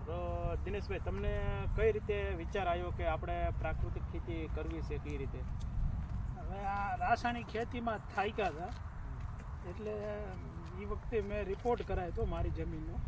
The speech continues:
Speaker 2: એ સાહેબે એમ કીધું કે આ જમીન તમારી પતી જાય, એટલે હવે આ તમારે આ પ્રાકૃતિક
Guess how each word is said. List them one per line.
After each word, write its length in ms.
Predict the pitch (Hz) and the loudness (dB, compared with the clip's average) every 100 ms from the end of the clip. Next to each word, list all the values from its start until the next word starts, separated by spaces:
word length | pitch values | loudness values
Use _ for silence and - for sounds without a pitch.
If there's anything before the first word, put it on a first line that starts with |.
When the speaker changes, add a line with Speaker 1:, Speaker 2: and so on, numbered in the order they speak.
| - - - - | 0 0 0 2
Speaker 2:
એ 40 | - | 2
સાહેબે 300 | 175 190 208 | 4 4 6
એમ 140 | 208 208 | 4 2
કીધું 300 | 220 214 190 | -2 -2 -2
કે 60 | |
આ 60 | 180 | -2
જમીન 320 | 180 208 202 | 0 0 0
તમારી 320 | 180 196 180 - | 0 0 -2 0
પતી 300 | 214 226 170 | 0 0 0
જાય, 140 | 120 | 0
એટલે 1080 | - - - - - - - - - - - | 0 -4 -2 -2 -2 0 0 0 0 2 2
હવે 280 | - 370 762 | 2 2 2
આ 60 | |
તમારે 440 | - 220 - 202 202 | 2 0 0 0 0
આ 80 | - | 0
પ્રાકૃતિક 600 | 202 208 - 226 240 | 0 0 0 -2 -2